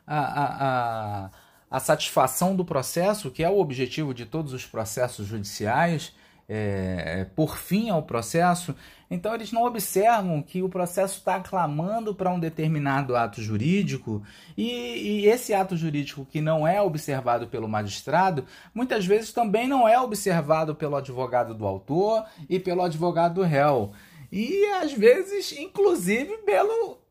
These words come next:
leiloeiro que participa do ato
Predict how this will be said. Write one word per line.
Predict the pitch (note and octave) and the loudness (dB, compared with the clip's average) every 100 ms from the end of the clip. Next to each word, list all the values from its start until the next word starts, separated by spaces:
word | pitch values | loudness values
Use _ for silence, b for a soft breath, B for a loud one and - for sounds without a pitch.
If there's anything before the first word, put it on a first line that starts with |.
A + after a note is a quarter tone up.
| - | -6
leiloeiro | G#3 E4+ G#4 G3+ G#3 A#3+ G3 | -2 0 4 6 8 6 4
que | D#3+ E3+ | 0 -2
participa | - E3 - - E3+ E3 | 0 0 -2 -6 -4 -4
do | D3+ C#3 | -4 0
ato | C#3 F#3 G#3+ B3 B3 | 2 2 -2 -4 -8